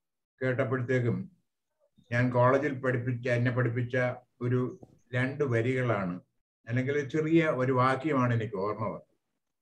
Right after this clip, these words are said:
"Every cloud will have a silver lining." എല്ലാ മേഘക്കീറുകൾക്കും ഒരു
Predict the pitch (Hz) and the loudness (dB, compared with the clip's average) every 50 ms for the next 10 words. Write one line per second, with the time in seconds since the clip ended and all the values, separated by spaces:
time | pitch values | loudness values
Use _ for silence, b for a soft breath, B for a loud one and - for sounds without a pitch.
0 | _ _ _ _ _ _ _ _ _ _ _ _ _ _ _ _ _ _ _ _ | _ _ _ _ _ _ _ _ _ _ _ _ _ _ _ _ _ _ _ _
1 | _ - 120 135 139 151 156 165 160 160 - 131 127 127 131 131 123 117 117 123 | _ 2 4 4 4 6 6 6 4 4 2 4 4 4 4 4 2 0 0 2
2 | 123 113 113 127 120 117 117 113 113 110 - - 113 110 110 110 107 101 95 95 | 2 2 2 2 2 2 4 2 2 0 -2 -4 -6 -2 0 0 0 0 0 0
3 | 90 85 85 82 80 - - _ _ _ _ _ _ _ _ _ _ _ _ _ | -2 -2 -2 -4 -6 -10 -18 _ _ _ _ _ _ _ _ _ _ _ _ _
4 | _ _ _ _ _ _ _ _ _ _ _ 104 110 113 117 117 120 123 117 113 | _ _ _ _ _ _ _ _ _ _ _ -6 -2 2 2 4 4 4 4 4
5 | 117 117 117 117 127 127 123 - 117 117 110 110 107 107 104 104 104 - 104 101 | 4 4 4 4 4 2 0 0 2 2 4 4 4 2 0 0 -2 -2 -4 -4
6 | 104 - - _ _ _ _ _ _ _ _ _ _ _ _ _ _ _ - 98 | -4 -10 -16 _ _ _ _ _ _ _ _ _ _ _ _ _ _ _ -10 -6
7 | 104 104 104 104 101 - - | -4 -4 -4 -4 -6 -8 -12